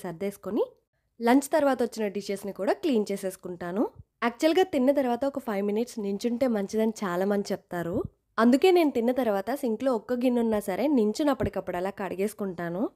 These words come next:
దీనివల్ల మన పని కూడా అయిపోతుంది కదా. ఎప్పటికప్పుడు తోమేసుకున్నామంటే పెద్దగా స్ట్రెయిన్ కూడా అవ్వక్కర్లేదు. అలా వదిలేసామంటే ఇంకా అవి మన వంక చూస్తూనే ఉంటాయి. మార్నింగ్ మాప్ చేసిన తర్వాత ఈ కాయిల్‌ని వేడి నీళ్ళల్లో కాస్త బ్లీచ్ వేసి నానబెట్టి ఉంచాను.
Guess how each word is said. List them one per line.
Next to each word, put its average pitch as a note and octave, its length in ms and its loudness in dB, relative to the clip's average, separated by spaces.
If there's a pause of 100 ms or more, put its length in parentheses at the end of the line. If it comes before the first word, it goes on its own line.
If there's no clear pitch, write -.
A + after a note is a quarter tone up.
(160)
దీనివల్ల A#3+ 420 6
మన C4 180 4
పని G#3 220 2
కూడా A#3 140 4
అయిపోతుంది G3+ 460 -2
కదా. F#3+ 180 -2 (360)
ఎప్పటికప్పుడు D4 520 4
తోమేసుకున్నామంటే A#3 760 4
పెద్దగా G3+ 260 2
స్ట్రెయిన్ G3+ 440 0
కూడా A3+ 160 2
అవ్వక్కర్లేదు. F#3+ 680 -2 (320)
అలా F#3+ 180 4
వదిలేసామంటే A3+ 720 4
ఇంకా A3 220 0
అవి G3 140 -2
మన F#3+ 120 -2
వంక F#3 240 -6 (100)
చూస్తూనే G#3+ 480 2
ఉంటాయి. G3 440 -2 (400)
మార్నింగ్ D4+ 320 8
మాప్ C4+ 220 4
చేసిన C#4 260 2
తర్వాత G#3+ 240 0
ఈ A3 80 -4 (100)
కాయిల్‌ని G3 420 0 (140)
వేడి G#3 200 6
నీళ్ళల్లో A3 460 4 (160)
కాస్త A#3 240 -4
బ్లీచ్ G#3 380 -2
వేసి G#3+ 240 -2
నానబెట్టి G3 400 -2
ఉంచాను. F#3+ 420 -4